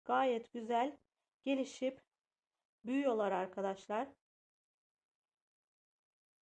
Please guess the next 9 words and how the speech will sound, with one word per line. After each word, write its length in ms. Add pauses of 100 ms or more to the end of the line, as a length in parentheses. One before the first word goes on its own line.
(440)
Son 380
durumları 480
saksımın, 720 (360)
kalançolarımın 960 (200)
böyle. 500 (680)
İnşallah 600
çiçeklenmiş 640
hallerini 460
de 200